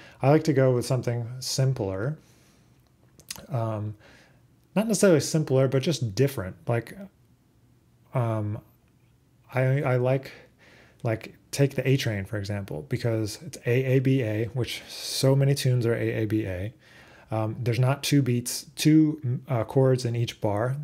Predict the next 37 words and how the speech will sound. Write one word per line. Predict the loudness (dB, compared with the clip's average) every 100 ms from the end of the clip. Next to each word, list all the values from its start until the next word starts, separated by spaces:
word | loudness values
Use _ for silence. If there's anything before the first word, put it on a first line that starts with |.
| -4
There's | -2 -2
long | 0 2 4 2
sounds. | 0 -2 -2 -2 -2 -4 -14 -20 -20 -20 -20 -16 -6
Uh, | -2 -2 -2
it | -2 -2 -10 _ _ _ 0
deals | 4 4 4
with | 0 2
all | 4 4 4
of | 2
the |
major, | 0 0 0 2 0 -2 -8 _ _ -6
um, | -4 -4 -4 -6 -4
like, | -4 -4
tonal | -6 0 4 4 4
harmony | 2 2 2 2 0 -2 -4 -8 0
areas | 4 4 4 2 0 -4 -6
that | -4 -2
you're | 0 0
gonna | 0 -2 -2
wanna | -4 -4
start | -2 0 0
with, | -2 -2 -4
except | 0 0
for | 2
minor. | -2 -2 -4 -4
So | -4 -2
it's | -2
just | -2 -2
major, | -2 -2 -2 -2
right? | -2 -4
And | -6 -6
it, | -4
so | -4
it | -2
goes, | -2 -4 -6 -16 -20 -20 -14 -6
you | -4
know, | -4 -8